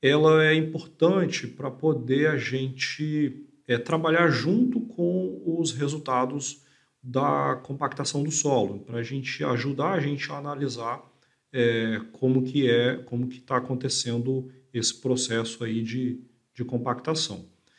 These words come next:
Então aqui a gente tem uma representação aqui com duas curvas de saturação.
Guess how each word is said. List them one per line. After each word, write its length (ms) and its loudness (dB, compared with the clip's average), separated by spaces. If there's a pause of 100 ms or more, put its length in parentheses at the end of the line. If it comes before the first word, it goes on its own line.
(200)
Então 200 -2
aqui 280 -2
a 40 2
gente 280 -2
tem 240 -2
uma 320 -2
representação 880 -4
aqui 200 -14
com 240 -4
duas 520 6
curvas 640 -2
de 100 -10
saturação. 840 -2